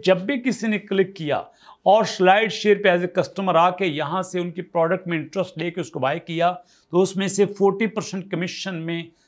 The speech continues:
सिक्सटी सेवन डॉलर तक आप अर्न कर सकते हैं, और वो भी आपके अपने बैंक अकाउंट में। जी हाँ, तो इसलिए मैं हमेशा कहता हूँ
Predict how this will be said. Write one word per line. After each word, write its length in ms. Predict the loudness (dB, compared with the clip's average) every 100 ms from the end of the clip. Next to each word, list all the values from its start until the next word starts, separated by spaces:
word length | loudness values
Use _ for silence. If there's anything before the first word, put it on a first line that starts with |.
| -16
सिक्सटी 460 | -2 -2 -2 -6
सेवन 480 | -6 -4 -2 0 -2 0
डॉलर 280 | 0 0 -4 -4
तक 200 | -4 -4 _ _ _ 2
आप 320 | 2 2 -4 -2
अर्न 240 | -2 -2 -4
कर 80 | -4
सकते 360 | -4 -8 -4 -4
हैं, 280 | 0 0 -2
और 280 | 0 2 2
वो 200 | 0 0
भी 160 | 2
आपके 300 | 2 2 0
अपने 400 | -2 -2 -4 -6 -10 _ _
बैंक 440 | -4 2 2 2 0
अकाउंट 440 | 0 0 -2 -4
में। 160 | -12 -16 _ -6
जी 200 | 0 2
हाँ, 320 | 2 0 -4 _ _
तो 60 | 2
इसलिए 280 | 2 0 2
मैं 120 | 2
हमेशा 380 | 4 2 2 0
कहता 320 | 0 -2 -4
हूँ 220 | -8 -14